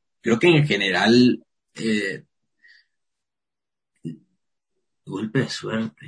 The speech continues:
sheesh. Creo que, creo que la verdad es que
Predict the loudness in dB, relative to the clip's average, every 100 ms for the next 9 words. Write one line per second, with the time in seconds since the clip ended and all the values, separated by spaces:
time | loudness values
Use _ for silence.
0 | -20 -16 -10 -6 -6 -6 -16 _ _ -10
1 | -8 -10 2 2 4 4 4 2 -2 _
2 | _ 2 4 4 4 4 4 2 0 -2